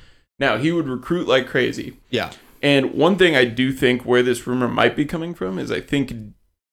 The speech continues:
Speaker 1: Deion or Deion's camp or Deion's agent might be floating some stuff out there
Speaker 2: Good
Speaker 1: because
Speaker 2: move.
Speaker 1: I've also seen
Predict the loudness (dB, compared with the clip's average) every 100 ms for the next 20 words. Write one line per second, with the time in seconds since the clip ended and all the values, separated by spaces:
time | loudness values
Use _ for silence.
0 | -2 2 4 4 2 0 -4 -4 0 0
1 | 0 -2 0 0 -2 -4 -8 -4 -2 -2
2 | -4 -6 -4 -4 -4 -8 -14 _ 2 2
3 | 0 -8 -10 -16 _ _ _ _ _ -4
4 | -2 -2 -4 -6 0 2 4 0 -4 -8
5 | -4 -2 0 -2 -2 -4 -4 -4 0 4
6 | 6 4 0 -6 -18 -20 _ 0 0 2
7 | 4 4 4 2 2 -2 0 0 -2 -4